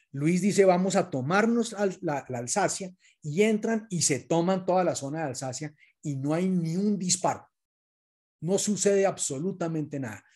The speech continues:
No se dispara un tiro en todas estas zonas. Es decir, que Luis se toma pacíficamente la,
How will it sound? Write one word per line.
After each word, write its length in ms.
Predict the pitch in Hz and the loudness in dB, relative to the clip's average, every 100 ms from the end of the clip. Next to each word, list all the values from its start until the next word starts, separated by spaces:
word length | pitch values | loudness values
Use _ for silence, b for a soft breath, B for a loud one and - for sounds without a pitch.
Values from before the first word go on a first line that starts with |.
| b 139 | b -4
No 160 | 175 | 0
se 180 | 170 208 | 6 6
dispara 500 | 180 - - 147 165 | 6 -2 0 -2 0
un 240 | 180 170 | -2 -4
tiro 360 | 190 196 185 180 B B | -2 0 0 -2 B B
en 220 | 127 123 | -10 0
todas 380 | 170 170 170 165 | 4 6 6 2
estas 320 | 143 - 139 | -6 -6 -8
zonas. 380 | - 104 _ - _ _ _ | -8 -12 _ -20 _ _ _
Es 180 | 127 120 | -12 -4
decir, 220 | 170 180 | -4 -4
que 120 | 135 | -6
Luis 380 | 131 151 196 185 | -6 -2 0 0
se 120 | - | -4
toma 340 | - 165 170 156 | -4 -4 -4 -4
pacíficamente 920 | 131 185 175 196 143 147 151 156 - | -4 -4 -8 -6 -6 -4 -6 -8 -12
la, 120 | 127 | -14